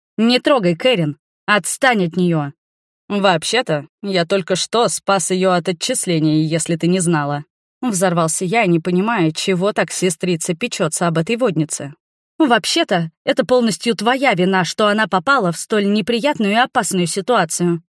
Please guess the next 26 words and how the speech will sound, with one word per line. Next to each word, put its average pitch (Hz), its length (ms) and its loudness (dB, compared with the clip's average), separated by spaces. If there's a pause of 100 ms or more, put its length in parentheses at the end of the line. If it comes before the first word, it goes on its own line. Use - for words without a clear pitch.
(240)
Сестра 190 500 -2
ткнула 202 360 -4
мне 170 220 2
указательным 170 600 -2
пальцем 156 340 -4
в 156 60 -4
грудь. 160 320 -6 (240)
"Не 285 180 4
строй 311 340 2
из 190 100 0
себя 190 260 0
героя". 160 520 0 (600)
"Поразительно", 156 1160 0 (240)
хмыкнул 180 500 -2
я. 156 280 -2 (400)
"Ты 302 120 4
нашла 226 420 2
себе 196 320 0
подругу? 202 720 0 (220)
В 202 180 -2
академии? 190 1000 0 (320)
Ты 190 140 2
меня 185 240 2
пугаешь". 165 680 -4 (400)
"Хватит 240 460 0 (120)
поясничать", 175 880 -2